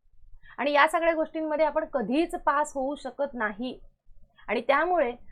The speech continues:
अभ्यास करायचा असेल तर सगळ्यात महत्त्वाचं म्हणजे स्वतःवरती विश्वास,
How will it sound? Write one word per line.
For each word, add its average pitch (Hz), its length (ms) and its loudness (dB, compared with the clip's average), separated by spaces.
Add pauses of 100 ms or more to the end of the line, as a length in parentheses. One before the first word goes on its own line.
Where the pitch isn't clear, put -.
(140)
अभ्यास 214 360 4
करायचा 247 340 0
असेल 208 500 -2
तर 311 100 8
सगळ्यात 277 580 2
महत्त्वाचं 247 460 -2
म्हणजे 202 240 -2
स्वतःवरती 240 580 0
विश्वास, 214 500 -2